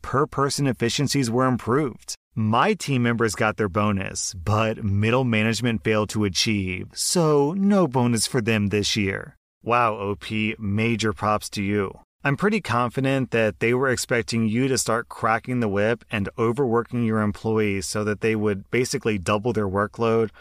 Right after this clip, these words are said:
or work longer hours so that they could get all the work done. But you said, "Nah, I don't think so," and as a result, they missed their fat bonus. Our next Reddit post is from Hal Nicky. "So my mother-in-law was pulling into a parking space at a Big Blue store, and the person parked in the space in front of her was starting to back out of the spot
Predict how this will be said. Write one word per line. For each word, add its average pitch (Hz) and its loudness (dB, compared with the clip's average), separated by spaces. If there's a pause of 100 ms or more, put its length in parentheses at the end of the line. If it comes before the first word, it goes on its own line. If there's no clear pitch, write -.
(180)
or 107 0
work 117 0
longer 117 0
hours 110 0
so 110 -2
that 101 -4
they 113 0
could 104 -4
get 104 0
all 104 2
the 101 -2
work 101 -2
done. 95 -4
But 104 0
you 107 -4
said, 107 0
"Nah, 202 2 (160)
I 196 2
don't 160 2
think 120 0
so," 113 0
and 117 0
as 127 0
a 135 2
result, 127 0
they 156 0
missed 139 0
their 113 2
fat 104 -2
bonus. 104 -4 (260)
Our 113 0
next 127 0
Reddit 110 0
post 104 -2
is 113 -4
from 110 0
Hal 101 0
Nicky. 101 -4 (200)
"So 113 2
my 107 2
mother-in-law 123 2
was 117 0
pulling 110 -2
into 107 -2
a 104 0
parking 101 -2
space 98 -2
at 110 -6
a 101 -2
Big 101 -2
Blue 98 -2
store, 90 -2
and 101 -2
the 95 -4
person 113 -2
parked 113 -2
in 113 0
the 107 0
space 104 -2
in 101 -2
front 101 -2
of 107 -4
her 123 -2
was 110 -2
starting 104 0
to 92 -4
back 104 0
out 104 0
of 98 -4
the 98 -4
spot 104 0